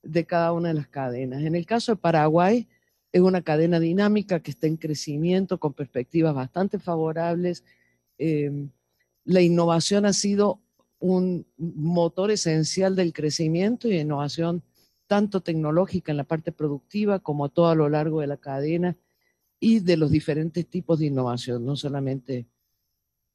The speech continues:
tecnológica, sino que también de organización, de comercialización, etcétera. El Estado ha jugado un papel muy protagónico en Paraguay.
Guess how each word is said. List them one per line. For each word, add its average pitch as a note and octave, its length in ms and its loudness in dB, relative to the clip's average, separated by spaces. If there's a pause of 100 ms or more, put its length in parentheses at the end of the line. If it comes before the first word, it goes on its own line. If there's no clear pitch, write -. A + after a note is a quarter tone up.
tecnológica, E3 800 0
sino C3+ 320 -8
que C#3+ 100 -8
también C3+ 420 -8 (340)
de E3 100 2
organización, D3 1000 -2
de B2 200 -6
comercialización, C3+ 960 -10
etcétera. - 400 -20 (1080)
El G3+ 140 4
Estado A3 400 4
ha A3+ 60 2
jugado F3 400 2
un F#3 80 -2
papel F3 320 2
muy A3 240 2
protagónico E3 760 0
en C3 100 -6
Paraguay. C#3 640 -8